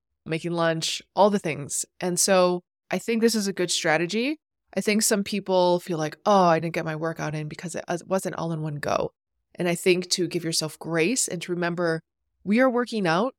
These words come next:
not to get better at working out. We are working out to get better at life. So I work out. My goal is to have the energy to be with my kids 'cause they <laughs> are very playful.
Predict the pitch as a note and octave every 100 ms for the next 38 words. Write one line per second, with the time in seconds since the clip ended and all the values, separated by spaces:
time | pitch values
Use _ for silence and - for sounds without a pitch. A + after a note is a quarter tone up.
0 | _ F3+ G3 C4+ D#4+ E4+ D#4 C#4 C4+ -
1 | A3+ G#3+ G3+ D#3+ - F3+ G3+ B3+ C4+ B3+
2 | A3 G3 E3+ F#3+ - D#3 D#3+ - D4+ A#3+
3 | - - - _ _ _ - - F3+ E3+
4 | D#3+ F#3 A#3 C4 F3 E3 A3 E3+ F3 G#3+
5 | F3+ D#3+ G3+ - F3 - G3 F#3 F3+ F3+
6 | _ _ _ - F#3+ G3+ A#3 F3+ F3 F3+
7 | G3+ F3 D3+ D#3 F#3 - C#4+ C#3 - -
8 | _ _ _ _ _ - F#3+ D#3+ F3+ F3
9 | F3 E3+ F#3+ - _ _ _ - A3 F#3
10 | - F#3+ C4+ F4+ E4 E4 E4+ E3 -